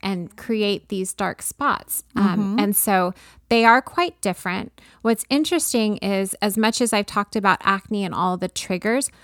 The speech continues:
Speaker 1: melasma has its own significant triggers. And so I have my melasma manual that goes into detail about this. And if somebody's dealing with that, we wanna make sure we go over all the triggers because, again, many of the things out there, especially treatments for melasma,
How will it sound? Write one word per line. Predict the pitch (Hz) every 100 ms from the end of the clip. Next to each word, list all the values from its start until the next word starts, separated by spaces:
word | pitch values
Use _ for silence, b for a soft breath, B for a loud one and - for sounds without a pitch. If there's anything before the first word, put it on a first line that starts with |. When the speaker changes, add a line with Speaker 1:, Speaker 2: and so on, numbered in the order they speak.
| b
Speaker 1:
melasma | 208 202 202 240 285 311 269
has | - 196 190 -
its | 196 - - -
own | 220 254 269 262
significant | - 226 180 175 180 - 196 -
triggers. | 196 170 156 170
And | 190 190
so | 190
I | 180
have | 196 190
my | 190 180
melasma | 180 185 208 214 214
manual | 196 185 180 175
that | 165 156
goes | 185 170 -
into | 180 190 - - 170
detail | 160 180 - 196
about | - - - 190 -
this. | - 165 -
And | 185
if |
somebody's | 185 214 196 190
dealing | - 175 175 190
with | 208 214
that, | 226 -
we | 190
wanna | 170 180 226
make | 269 254
sure | - 233
we | 214
go | 196 185 185
over | 180 175 -
all | 175 185
the | 185
triggers | - 208 202 226 226
because, | 196 190 196 185
again, | 180 190 185 - B B B B
many | 208 220 269 349
of | 320
the | 320
things | - 240 233
out | 214 202 -
there, | 190 185
especially | 180 180 208 202 - 202
treatments | - - 427 202 185 175 -
for | - 202 190
melasma, | 185 180 175 175 - 226 240